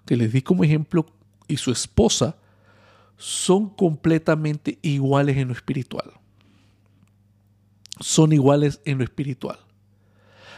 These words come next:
Algunas mujeres son incluso, como les dije, superiores a los hombres en estas cosas. Pero eso no quiere decir que vamos a interrumpir lo establecido como Dios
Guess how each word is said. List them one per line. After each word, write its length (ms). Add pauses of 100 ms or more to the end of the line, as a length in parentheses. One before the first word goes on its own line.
Algunas 340
mujeres 320
son 140
incluso, 580 (560)
como 200
les 140
dije, 220
superiores 1000
a 40
los 240
hombres 760 (960)
en 200
estas 300
cosas. 640 (920)
Pero 180
eso 140
no 100
quiere 200
decir 360
que 140
vamos 500
a 80
interrumpir 1120
lo 160
establecido 1200 (1200)
como 420
Dios 520